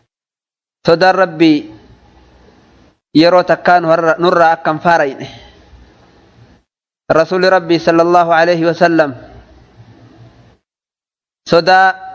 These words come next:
sahaabaa dhaamanii jiran. Rasuula Rabbii sallallahu alayhi wa sallam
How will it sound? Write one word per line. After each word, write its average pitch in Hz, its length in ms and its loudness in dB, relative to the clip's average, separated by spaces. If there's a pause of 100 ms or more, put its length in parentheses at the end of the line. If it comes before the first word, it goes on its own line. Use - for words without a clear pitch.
(260)
sahaabaa 160 640 -2
dhaamanii 156 400 0
jiran. 135 320 -2 (3250)
Rasuula 185 480 0
Rabbii 170 320 0
sallallahu 165 560 2
alayhi 170 320 0
wa 165 80 0
sallam 156 380 0